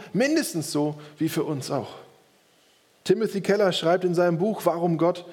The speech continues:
"Es ist aber ein Fehler zu meinen, dass es das Problem der Herausforderung leichter macht, wenn wir den Glauben an Gott über Bord werfen." Denn so heißt es ja oft, "Ja, so viel Leid, da kann ich nicht an einen Gott glauben."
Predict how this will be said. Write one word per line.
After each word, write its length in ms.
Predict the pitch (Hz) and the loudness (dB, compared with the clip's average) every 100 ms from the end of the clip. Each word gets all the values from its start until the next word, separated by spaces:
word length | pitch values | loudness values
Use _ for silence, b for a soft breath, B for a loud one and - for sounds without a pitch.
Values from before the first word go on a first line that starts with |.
| B B B B B B B B - | B B B B B B B B 0
"Es 180 | 170 170 | 0 0
ist 240 | 254 233 | 0 2
aber 180 | 220 208 | 2 4
ein 180 | 202 170 | 2 2
Fehler 540 | - 214 240 233 214 | 0 2 2 0 -2
zu 160 | - 160 | -2 0
meinen, 680 | 156 156 175 196 196 190 B B B B | 4 4 4 4 0 -4 B B B B
dass 140 | - 170 | -2 -2
es 100 | 170 | 0
das 240 | 175 - | -2 -2
Problem 480 | - 147 139 190 214 | -2 0 2 2 2
der 140 | 170 | 0
Herausforderung 840 | 139 131 135 214 208 - 170 175 175 | 2 2 2 2 0 0 2 4 4
leichter 520 | 165 208 254 165 165 | 4 4 2 0 2
macht, 300 | 160 185 - | 4 2 2
wenn 120 | 175 | 0
wir 60 | 180 | 2
den 180 | 175 151 | 2 2
Glauben 460 | 151 170 214 202 | 2 4 2 2
an 160 | 160 156 | 0 2
Gott 180 | 156 165 | 2 2
über 160 | 160 | 0
Bord 320 | 147 156 175 135 | 2 2 2 0
werfen." 320 | 120 - - - _ _ _ _ _ _ _ _ _ | -2 -6 -18 -20 _ _ _ _ _ _ _ _ _
Denn 120 | 214 | 0
so 120 | 220 208 | 4 4
heißt 200 | 277 269 | 2 2
es 120 | 220 | 0
ja 100 | 220 | 2
oft, 280 | 233 175 202 | 2 2 2
"Ja, 180 | 202 B - | 2 B -2
so 180 | 269 254 | 0 2
viel 140 | 247 | 2
Leid, 360 | 208 226 220 180 | 4 4 2 0
da 120 | 165 | 0
kann 160 | 185 | 0
ich 100 | 156 | 0
nicht 200 | 165 165 | 0 0
an 80 | 143 | -2
einen 180 | 131 143 | -2 -2
Gott 220 | 156 156 | -4 -2
glauben." 340 | 131 147 139 | -2 -2 -4